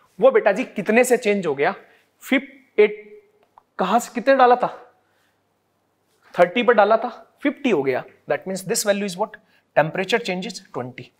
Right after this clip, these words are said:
सही है? मतलब यहां से मेरे पास थर्टी डब्ल्यू की जो वैल्यू आ रही है,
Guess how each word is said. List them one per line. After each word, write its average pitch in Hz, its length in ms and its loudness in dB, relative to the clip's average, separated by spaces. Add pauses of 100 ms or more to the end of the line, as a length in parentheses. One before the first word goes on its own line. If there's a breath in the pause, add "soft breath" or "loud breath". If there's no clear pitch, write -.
(160)
सही 185 180 -2
है? 214 120 -10 (580 soft breath)
मतलब 180 340 -2
यहां 156 280 4
से 254 140 -2
मेरे 196 200 0
पास 196 340 -2
थर्टी 190 360 0
डब्ल्यू 220 280 0
की 226 140 -6
जो 202 140 -4
वैल्यू 160 300 -2
आ 156 100 2
रही 147 140 -8
है, - 120 -8